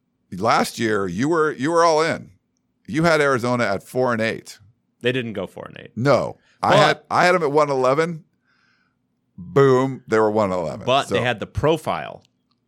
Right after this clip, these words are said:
Speaker 2: of a three and nine, four and eight team.
Speaker 1: Yeah, they were the best one eleven team in the country.
Speaker 2: Damn right, baby.
Speaker 1: But
Speaker 2: Uh,
Speaker 1: I, I nailed this one, so I was pretty happy about that.
Speaker 2: So they
Speaker 1: Um,
Speaker 2: were the best one and eleven team in the country ne-,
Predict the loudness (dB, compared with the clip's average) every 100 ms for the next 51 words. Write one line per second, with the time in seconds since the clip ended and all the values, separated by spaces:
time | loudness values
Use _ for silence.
0 | _ -12 -12 -8 -8 -6 -8 -12 -14 -16
1 | -14 -16 -18 -20 -20 _ _ -6 -4 0
2 | 0 0 2 0 0 -2 -2 0 -2 -2
3 | -6 -6 -8 -6 -8 -6 -8 -8 -8 -6
4 | -6 -6 -8 -10 -12 _ _ _ -4 0
5 | 2 2 2 2 2 0 2 0 -2 -6
6 | -6 -8 -8 -10 -8 -6 -6 -8 -12 -10
7 | -8 -8 -8 -10 -12 -10 -6 -6 -8 -4
8 | 0 2 2 2 0 -2 -2 -4 -6 -4
9 | -2 -2 -4 -8 -8 -6 -8 -6 -8 -8